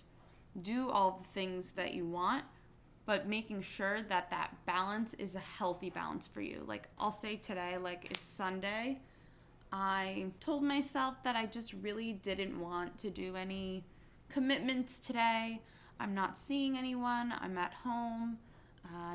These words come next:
doing some laundry at home, kinda just getting ready for the week, um, and just relaxing, too, is just so important. So this is what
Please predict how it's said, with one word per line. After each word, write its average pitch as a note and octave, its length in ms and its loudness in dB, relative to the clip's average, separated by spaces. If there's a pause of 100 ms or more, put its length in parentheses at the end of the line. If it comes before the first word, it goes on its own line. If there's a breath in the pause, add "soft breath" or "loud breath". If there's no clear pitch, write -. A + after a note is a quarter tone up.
doing A#3 240 -2
some G3 300 -4
laundry A3 480 2
at G#3+ 80 -2
home, G#3 480 -2
kinda B3+ 240 0
just A3 240 -2
getting G3 300 -2
ready F3 260 -2
for G3 160 -6
the F#3 140 0
week, F3 580 -2 (520 loud breath)
um, G3 360 -2
and A3 100 -2
just C#4 240 -2
relaxing, A#3+ 760 0
too, F#3 280 -2
is E3+ 160 -6
just - 340 -2
so F#3 520 2
important. F#3 800 -2
So - 160 -4
this B3+ 240 -4
is C#4 240 -4
what A3 240 0